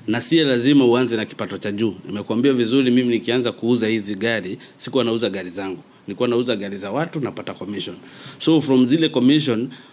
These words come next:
ukiweza, ukimanage kusave, utanunua gari lako la kwanza. So si lazima ati uwe na, na, na pesa ya kuanza biashara. Unaweza anza kuuza gari na mdomo. Manake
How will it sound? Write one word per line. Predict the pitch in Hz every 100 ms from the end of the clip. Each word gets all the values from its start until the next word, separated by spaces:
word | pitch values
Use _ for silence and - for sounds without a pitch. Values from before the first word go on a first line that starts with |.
| -
ukiweza, | 123 113 127 120 160 139 104 - -
ukimanage | 101 120 117 120 143 131
kusave, | 120 107 - 135 104 82 - - - -
utanunua | - 92 113 117 131 117
gari | 104 95
lako | 92 95 87
la | 87
kwanza. | - 90 - - - - - - -
So | - 156 143 123 - -
si | - 170
lazima | 151 120 151 143 120
ati | 120 123
uwe | 135 123
na, | 107 101 - - _ _ _ 85
na, | 101 104 95 90 -
na | 101
pesa | - 123 117
ya | 104
kuanza | - 107 98
biashara. | 92 87 120 139 - - -
Unaweza | 92 101 113 156
anza | 156
kuuza | 123 139 151 123
gari | 113 139 127
na | 110
mdomo. | 107 113 107 98
Manake | 113 147 151 131